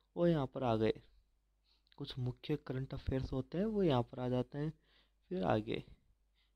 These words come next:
ये पूरे के पूरे करंट अफेयर्स हैं और ये हिंदी के साथ साथ इंग्लिश में भी है। इससे जिन लोगों की हिंदी भाषा समझ में नहीं आती वो इंग्लिश में पढ़ सकते हैं और जिनकी इंग्लिश समझ में नहीं आती वो हिंदी में पढ़ सकते हैं।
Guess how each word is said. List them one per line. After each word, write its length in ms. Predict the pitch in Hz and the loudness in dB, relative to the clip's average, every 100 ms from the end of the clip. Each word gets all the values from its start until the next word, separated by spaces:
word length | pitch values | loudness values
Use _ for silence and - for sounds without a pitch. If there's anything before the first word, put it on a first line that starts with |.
| _ | _
ये 100 | 135 120 | -10 -8
पूरे 300 | - 123 123 | -4 0 0
के 100 | 131 | 0
पूरे 240 | 127 127 123 | -2 -2 -4
करंट 300 | 123 127 120 | -4 -8 -8
अफेयर्स 460 | - 131 131 - | -4 0 0 -2
हैं 160 | 151 165 - _ _ _ _ _ _ - | -4 -4 -8 _ _ _ _ _ _ 4
और 240 | 135 135 | 6 6
ये 200 | 135 139 - - | 8 10 8 4
हिंदी 420 | - 123 127 135 147 | -8 0 4 8 6
के 160 | 151 | 6
साथ 220 | 147 131 127 | 2 2 2
साथ 260 | 143 139 | 2 0
इंग्लिश 400 | 135 120 123 131 | 2 4 6 6
में 180 | 143 139 | 2 -6
भी 120 | 131 135 | -4 -2
है। 200 | 147 139 _ - - _ | -4 -8 _ -20 -20 _
इससे 320 | - - - 139 | -16 -12 -6 -2
जिन 220 | 135 147 | 6 10
लोगों 320 | 139 131 135 | 12 10 8
की 140 | - 147 | 2 2
हिंदी 380 | 120 120 127 139 | 2 4 4 2
भाषा 300 | 135 127 139 | 2 0 -2
समझ 280 | 131 127 131 | -2 -2 -2
में 140 | 135 | -4
नहीं 220 | 135 135 135 | -6 -4 -4
आती 220 | 139 156 | -4 -2
वो 160 | 139 123 | 2 2
इंग्लिश 320 | 120 127 135 | 2 0 -2
में 100 | 170 | -4
पढ़ 180 | 156 151 | -4 -6
सकते 360 | - 151 - 165 | -8 -12 -8 -4
हैं 200 | 160 220 - - - - | -2 -4 -8 -20 -20 -12
और 80 | 147 | -6
जिनकी 480 | 147 156 151 185 170 | -2 -2 -2 0 0
इंग्लिश 280 | 151 156 156 | 4 2 2
समझ 280 | 139 135 | -6 -8
में 140 | 143 147 | -6 -6
नहीं 220 | 139 135 | -6 -6
आती 240 | 139 - 196 | -6 -4 0
वो 120 | 240 - _ - - _ | 0 -2 _ -20 -20 _
हिंदी 280 | 151 143 139 | -6 -4 -2
में 120 | 147 | -2
पढ़ 200 | 143 123 | -2 -4
सकते 340 | 123 123 - 131 | -6 -8 -8 -6
हैं। 180 | 131 | -6